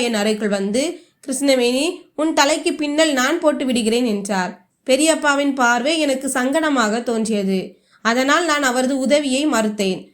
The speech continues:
ஆனால் அவர் என்னை தரையில் உட்கார வைத்து என் தலைக்கு பின்னல் போட்டுவிட ஆரம்பித்தார். அது எனக்கு மிகவும் விசித்திரமாக இருந்தது. நான் அவரிடம், "பெரியப்பா, நீங்க உங்கள் கையை எடுங்கள், எனக்கு சற்றும் நன்றாக இல்லை" என்றேன்.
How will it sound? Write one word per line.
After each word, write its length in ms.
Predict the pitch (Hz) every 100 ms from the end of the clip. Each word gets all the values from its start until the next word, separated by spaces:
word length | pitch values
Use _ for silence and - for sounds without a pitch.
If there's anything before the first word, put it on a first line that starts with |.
| _ _
ஆனால் 360 | 208 226 277 302
அவர் 200 | 247 240
என்னை 260 | 233 247 262
தரையில் 420 | 254 247 285 247
உட்கார 280 | 220 277 262
வைத்து 360 | 214 190 196 262 294
என் 200 | 240 254
தலைக்கு 380 | 254 254 262 294
பின்னல் 340 | 294 294 294 254
போட்டுவிட 380 | 233 208 196 220
ஆரம்பித்தார். 600 | 226 214 196 180 190 175 - _ _ _ -
அது 180 | 226 269
எனக்கு 280 | 254 254 254
மிகவும் 320 | 240 277 277
விசித்திரமாக 640 | 269 302 294 247 196 196 233
இருந்தது. 500 | 233 208 196 190 185 180 - _ _
நான் 220 | 233 269 311
அவரிடம், 500 | 233 214 196 226 320 - _
"பெரியப்பா, 500 | 240 262 262 262 277 359 - _
நீங்க 240 | 285 339 320
உங்கள் 260 | 311 294
கையை 320 | 269 254 269 269
எடுங்கள், 440 | 220 208 196 196 190 208
எனக்கு 280 | 214 220
சற்றும் 380 | 214 240 359 320
நன்றாக 400 | 240 226 285 294 302
இல்லை" 300 | 226 220 247
என்றேன். 440 | 196 190 196 185